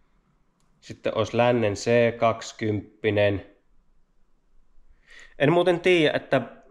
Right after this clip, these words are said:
että tuota, en ole silleen, silleen, tai oikeastaan mitään kokemusta ei ole näistä kaivurikuormaimista, koska en ole varma ikinä edes,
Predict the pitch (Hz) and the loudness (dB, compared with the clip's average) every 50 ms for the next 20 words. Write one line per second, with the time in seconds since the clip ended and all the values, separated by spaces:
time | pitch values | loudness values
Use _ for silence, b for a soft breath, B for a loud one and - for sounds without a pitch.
0 | _ _ - 131 123 - - 131 123 - 135 123 - - 135 127 127 - - 104 | _ _ -4 -4 -4 -2 -4 -6 -4 -2 -2 0 2 2 2 2 2 -2 -6 -12
1 | B B B B B B B _ _ _ B B B B B B - 127 143 139 | B B B B B B B _ _ _ B B B B B B 0 2 2 2
2 | - - - 175 151 147 131 127 127 131 113 131 135 156 147 139 135 127 135 131 | 2 0 0 2 4 4 4 4 4 2 -2 -4 -2 0 2 2 2 2 2 0
3 | - - 147 - - 135 131 131 - 139 - - - - - 143 135 143 165 170 | -2 -6 -4 -2 0 0 2 2 0 -2 -6 -8 -6 -2 0 2 4 4 2 2
4 | 170 156 135 123 117 147 135 - - 139 120 110 104 - - 101 107 117 113 110 | 2 2 2 2 2 0 0 0 0 0 0 0 -2 -2 0 0 2 2 2 0
5 | 107 104 101 101 101 - 110 - - 120 120 127 131 143 151 156 156 156 - 156 | 0 -2 -2 -4 -4 -6 -6 -2 0 2 2 2 2 0 0 -2 -2 -4 -4 0
6 | 151 147 143 147 147 147 147 147 147 147 143 - - 147 - B B B B B | 2 2 2 2 2 2 2 2 0 -2 -2 -2 -2 -2 -2 B B B B B
7 | B B B B B - 123 120 - - - 123 117 117 - - - - _ _ | B B B B B -2 -2 -2 -2 0 2 2 2 2 -2 -6 -16 -20 _ _
8 | _ _ _ _ _ _ _ _ _ _ _ _ _ - - 135 135 127 131 151 | _ _ _ _ _ _ _ _ _ _ _ _ _ -4 0 2 2 4 4 2
9 | 165 151 156 156 147 147 147 147 143 - 147 131 - - 135 123 123 120 120 120 | 2 2 2 2 2 2 2 0 0 0 -4 -4 0 0 2 2 2 2 2 2
10 | 117 113 - - - - - _ _ | 0 0 -2 -6 -14 -18 -20 _ _